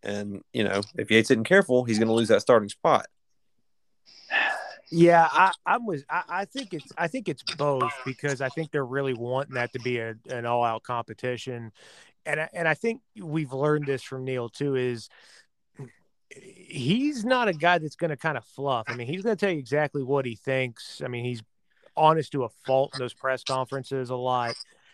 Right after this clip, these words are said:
Speaker 2: I, I think it's a mixture of both of, like, "Hey, we got four guys we really, really trust, and the fifth one's up for grabs. It's whoever wants it," and they're trying, and they're really pushing those two guys to fight to see who wants it more.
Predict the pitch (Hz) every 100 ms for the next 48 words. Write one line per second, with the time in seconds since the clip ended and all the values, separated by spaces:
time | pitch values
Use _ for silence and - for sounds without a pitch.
0 | _ - 143 - 147 190 - 240 226 156
1 | 139 139 147 147 131 107 139 151 123 110
2 | 117 110 147 123 156 147 - 147 139 131
3 | 117 127 117 139 131 123 123 113 - 160
4 | 156 139 - - - - - - 135 120
5 | - 160 151 139 156 - 107 135 147 120
6 | 113 147 147 135 120 113 139 139 123 117
7 | 113 135 127 123 120 117 110 127 123 113
8 | 139 131 127 120 117 - 120 120 110 107
9 | - - 143 131 117 - 123 120 117 120
10 | 120 110 120 110 123 110 -